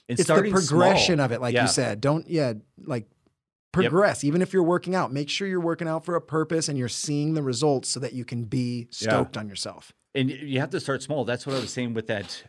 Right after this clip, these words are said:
Speaker 2: with that quarter. Once I finally was like, "Okay, I'm gonna,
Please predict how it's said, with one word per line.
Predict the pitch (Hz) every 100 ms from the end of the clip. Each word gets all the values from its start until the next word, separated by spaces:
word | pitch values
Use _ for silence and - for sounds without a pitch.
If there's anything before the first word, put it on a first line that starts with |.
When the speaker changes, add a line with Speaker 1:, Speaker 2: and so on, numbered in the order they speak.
| _
Speaker 2:
with | 110
that | 110 104 -
quarter. | 120 147 110
Once | 117 127
I | 110
finally | 101 113 117
was | 110 107 107
like, | 101
"Okay, | 110 107 95
I'm | 98
gonna, | 101 101